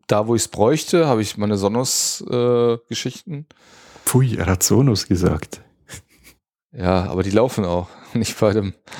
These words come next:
Speaker 1: einen oder anderen funktioniert's ja nicht so gut, aber bei mir schon. Äh,
Speaker 2: Genau.
Speaker 1: im Schlafzimmer würde ich's ein bisschen übertrieben finden,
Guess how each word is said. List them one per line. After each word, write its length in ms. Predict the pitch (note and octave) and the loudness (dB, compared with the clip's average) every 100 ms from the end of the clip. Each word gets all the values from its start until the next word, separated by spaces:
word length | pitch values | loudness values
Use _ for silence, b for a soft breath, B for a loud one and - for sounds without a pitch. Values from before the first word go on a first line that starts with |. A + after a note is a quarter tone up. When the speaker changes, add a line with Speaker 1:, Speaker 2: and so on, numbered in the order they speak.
| C#3 - | -14 -4
Speaker 1:
einen 140 | G#2 | 2
oder 80 | G2 | 4
anderen 320 | G#2 G#2+ G#2+ | 4 0 -2
funktioniert's 440 | - A2 A2+ G#2+ - | -6 -6 -2 0 0
ja 60 | |
nicht 140 | G#2+ G#2+ | -2 -4
so 120 | G2+ | -8
gut, 200 | F#2 F2+ | -8 0
aber 140 | F#2 | 2
bei 120 | F#2+ G#2 | 2 2
mir 140 | G#2+ | 2
schon. 340 | - A#2 F3 G#3 B B B B B | 2 2 0 -4 B B B B B
Äh, 180 | G2 G2 | 2 2
Speaker 2:
Genau. 160 | G2 F#2+ | 4 2
Speaker 1:
im 100 | G2+ | 0
Schlafzimmer 560 | - G#2+ A#2 - C3 A2 | 0 0 0 2 2 2
würde 100 | A2 | 0
ich's 120 | G#2 | 0
ein 40 | |
bisschen 200 | A2 F#2+ | -2 -2
übertrieben 1040 | G#2 G2 - _ _ - - - F#2+ - G#2 | 0 0 -2 _ _ -12 -10 -8 -10 -12 -14
finden, 800 | - - F2 F2+ F2+ E2+ F2 A2 | -12 -4 -4 -4 -6 -10 -12 -18